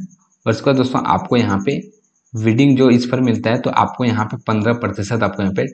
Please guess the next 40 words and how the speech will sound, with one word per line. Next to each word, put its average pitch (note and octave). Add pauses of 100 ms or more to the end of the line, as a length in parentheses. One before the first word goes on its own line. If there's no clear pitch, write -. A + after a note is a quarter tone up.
ट्रेड G#2
रख E2+
देना D#2+
है। - (560)
तो A#2
पन्द्रह A#2+
प्रतिशत B2
रखने A#2+
के A#2+
बाद A2
दोस्तों A2+
आपको G2+
इस A2
प्रकार G2
से C3+ (360)
फिर A#2+
से A#2+
स्क्रॉल A2
करते A2
हुए A2
नीचे G2+
आना G2
है। C#3 (440)
और B2
उसके -
बाद D3
दोस्तों B2+
आपको A2
यहाँ G#2
पे C#3+ (260)
इस -
पर A#2
भी B2+
टिक A2+
अप A2
कर A2
देना G2+
है B2
कॉपीराइट G2+
पर। -